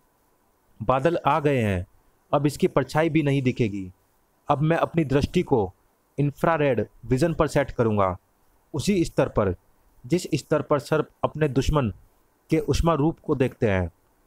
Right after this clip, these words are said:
और इस दृष्टि से लुकछुप नहीं बच पाएगा। पानी इसके पास मौजूद किसी भी जड़ी को या तो घोल लेगा या फिर बहा ले जाएगा, और इसके बाद मैं इसको आराम से काबू में कर लूँगा। अब बता,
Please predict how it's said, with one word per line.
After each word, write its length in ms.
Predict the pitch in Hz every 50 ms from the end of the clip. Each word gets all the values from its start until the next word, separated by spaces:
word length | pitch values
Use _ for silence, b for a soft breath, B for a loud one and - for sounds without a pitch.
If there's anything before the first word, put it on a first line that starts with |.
| _ _ _ _ _ _ -
और 140 | 165 180
इस 180 | 175 180 180 -
दृष्टि 380 | - 131 147 190 - - 170 160
से 180 | - - 139 117
लुकछुप 400 | 123 127 - - - 135 123 - - _ _ _ _ _ _ -
नहीं 240 | - 139 139 156 185
बच 200 | - 151 135 - -
पाएगा। 460 | - 117 104 101 92 98 92 87 95 - - _ _ _ - _ _ _ _ _ _ _ -
पानी 320 | 127 139 156 180 190 - - _ _ _ _ -
इसके 260 | 147 - - - 180 170
पास 280 | - - 143 151 - -
मौजूद 440 | 143 135 135 127 147 143 117 98 - - - - - - - - - -
किसी 240 | 160 - - 202 180
भी 120 | 156 180
जड़ी 240 | 143 151 151 156 156
को 160 | 147 - 151
या 140 | 127 135 135
तो 140 | 135 - 147
घोल 280 | 117 - 107 131 143 147
लेगा 320 | 151 151 147 170 170 175 - _ _ _ _ _ _ -
या 160 | - 120 143 143
फिर 160 | - 180 160
बहा 260 | 131 127 127 120 147
ले 140 | 147 135 127
जाएगा, 420 | 117 123 110 101 95 98 90 90 87 _ _ _ _ - - _ _ _ _ _ -
और 120 | 127 131
इसके 280 | 135 131 - - 175 165
बाद 340 | 123 127 117 104 95 92 - - - _ _ _ _ _ _ _ -
मैं 180 | 123 139 156
इसको 240 | 156 135 - - 165 135
आराम 300 | 131 123 127 131 135 123
से 140 | - 143
काबू 360 | 131 - - 131 123 120 151 147
में 140 | 139 131
कर 160 | 127 - 113 110
लूँगा। 360 | 107 107 104 95 90 90 90 _ _ _ _ _ _ _ _ _ _ _ - -
अब 140 | 156 143
बता, 300 | 127 160 - - 120 98